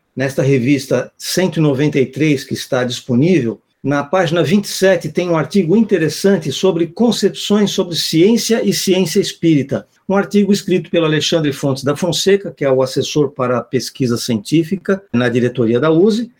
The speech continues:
e que tem esse artigo que é mais uma parte,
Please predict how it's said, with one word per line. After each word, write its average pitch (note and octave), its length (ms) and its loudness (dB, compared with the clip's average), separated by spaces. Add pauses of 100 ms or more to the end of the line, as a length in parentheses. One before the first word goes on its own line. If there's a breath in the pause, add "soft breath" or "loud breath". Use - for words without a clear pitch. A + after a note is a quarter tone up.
(140)
e E3 140 2
que G#3 220 -2
tem G#3+ 420 -2
esse E3+ 420 2
artigo D#3+ 480 0
que C#3+ 220 -2
é C#3+ 80 2
mais D#3+ 380 0
uma D#3 180 0
parte, D#3 640 -4